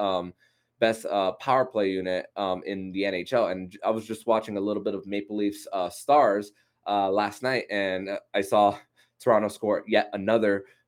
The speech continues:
power play goal. Austin Matthews now has the Maple Leaf record of most goals in a season. And a little bit of correct, of a correction from the other podcast that I had with Jacob Winans, um, the other day, uh, saying how Jonathan Huberdeau had four goals. He actually has two goals,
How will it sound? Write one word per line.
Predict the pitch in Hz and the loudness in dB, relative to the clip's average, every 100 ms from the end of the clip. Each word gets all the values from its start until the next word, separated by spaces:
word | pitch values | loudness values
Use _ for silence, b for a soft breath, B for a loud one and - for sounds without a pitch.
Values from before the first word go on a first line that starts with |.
| - | -4
power | 117 104 | 0 2
play | 107 98 | 2 2
goal. | 101 101 | 4 2
Austin | - 101 101 101 | 2 0 -2 -4
Matthews | 98 95 101 95 | -4 -2 -4 -4
now | 95 | -4
has | 98 95 | -4 -4
the | 90 92 | -4 -4
Maple | 98 95 | -4 -4
Leaf | 95 92 - | -4 -4 -4
record | 95 - 95 80 | -4 -2 -2 -2
of | 92 | -4
most | 92 92 90 | -4 -6 -6
goals | - 92 92 - 92 | -4 -2 -2 -6 -12
in | 90 - | -10 -4
a | 90 87 - _ _ _ | -2 -2 -6 _ _ _
season. | - 127 104 90 87 - _ _ - | -4 -2 -2 -6 -10 -14 _ _ 0
And | 135 | 6
a | 165 | 8
little | 214 220 | 10 8
bit | 208 | 6
of | 202 | 2
correct, | - 165 147 - | 0 2 2 2
of | 127 | 0
a | 120 | 0
correction | - 127 117 - 143 139 | 2 4 4 2 -2 -2
from | 135 123 113 | -6 -2 -2
the | 107 101 101 | 2 2 2
other | 117 123 120 117 | 2 2 2 0
podcast | 120 117 120 113 | 0 0 0 0
that | 107 | 0
I | 101 | 0
had | 110 104 | 0 0
with | 92 | -2
Jacob | 107 101 95 | -4 -6 -4
Winans, | 104 110 113 117 - b b | -4 -2 -2 -6 -10 b b
um, | 104 101 98 | 4 4 4
the | |
other | 110 110 | 2 4
day, | 113 113 113 b b - | 4 4 2 b b 0
uh, | 101 95 - | 2 2 0
saying | - 107 104 104 | 0 0 0 0
how | 104 92 92 92 | 0 2 2 2
Jonathan | - 104 101 | 0 -2 -2
Huberdeau | 101 98 98 | -4 -2 -2
had | 101 92 | -2 -4
four | - 101 | -2 -2
goals. | 95 101 92 | 0 -2 -4
He | - | -2
actually | 98 104 120 | -2 0 2
has | 98 90 | 2 0
two | - 127 | -4 -2
goals, | 104 90 90 | 0 0 -2